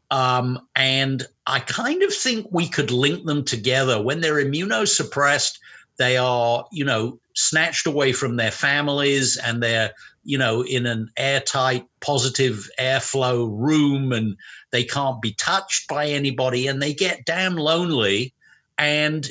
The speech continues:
you know, there's this new thing, um, called the internet. Um, and, um, um, I think we could link them together. And he said, "Well, of course we should do that."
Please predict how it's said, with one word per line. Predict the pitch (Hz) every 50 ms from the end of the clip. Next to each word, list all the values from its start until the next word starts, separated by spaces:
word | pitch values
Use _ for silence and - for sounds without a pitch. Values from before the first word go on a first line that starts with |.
| - -
you | 175 151 151
know, | 175 190 196 190
there's | 185 185 170 147 -
this | - 165 147 - -
new | 160 165 180 196 208
thing, | - - - 185 185 185 175 160 143 120 110 113 - _ -
um, | 123 120 120 120 117 117 120 117 - -
called | - 151 151 147 131
the | 120 131 139 160
internet. | 214 254 - 220 190 139 104 82 76 - - - - - - _ _ _ _ _ _ _ _ _ -
Um, | 123 120 120 123 123 120 120 120 120 123 - -
and, | 123 123 123 123 120 120 117 110 117 131
um, | 127 123 123 120 120 117 113 117 117 - _ _ _ -
um, | - 123 123 120 120 120 117 117 -
I | - 123 135 196
think | 220 - - 208 202 190 -
we | 156 151 151
could | - - 175 139
link | 135 127 131 139 160 156
them | - 143 139 143 139
together. | - - 143 135 196 226 285 262 214 117 90 78 - _ _ _ _ _ _ _ _ _ _ _ -
And | 120 123 127 131
he | 139 151 175 175
said, | - - 190 165 156
"Well, | 185 175
of | 185 185 -
course | - 208 208 214 208 - -
we | 170 143
should | - - 131 123 95
do | 90 113 110 104
that." | 101 104 101 107 117 139 - -